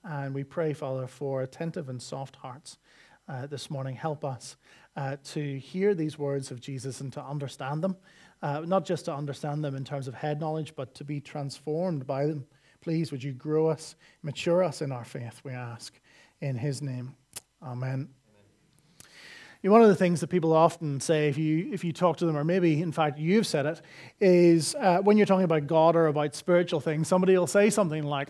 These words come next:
"I like to think about God as dot, dot, dot." Or, "When I like to, uh, when I think of God, I prefer to,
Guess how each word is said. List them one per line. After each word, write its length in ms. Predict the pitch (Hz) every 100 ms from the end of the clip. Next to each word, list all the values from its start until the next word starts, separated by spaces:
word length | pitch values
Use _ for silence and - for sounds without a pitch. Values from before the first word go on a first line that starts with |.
| -
"I 200 | 196 262
like 340 | 262 196 185
to 120 | 185
think 320 | 170 180 170
about 400 | 180 156 156 156
God 400 | 151 156 147 151 147
as 600 | 156 143 139 131 123 - - - - _ -
dot, 220 | 156 170 147
dot, 220 | 143 -
dot." 320 | 143 104 - _ _ -
Or, 340 | 208 185 170 - -
"When 200 | 202 208
I 200 | 208 294
like 320 | 294 240 214
to, 340 | 202 190 180 226 - - -
uh, 260 | 190 160 247
when 140 | 214
I 140 | 226
think 240 | 285 285 233
of 220 | 170 156
God, 520 | 175 160 214 277 269 - - -
I 200 | - 226
prefer 640 | 262 - 277 - 233 233 254
to, 380 | 247 220 202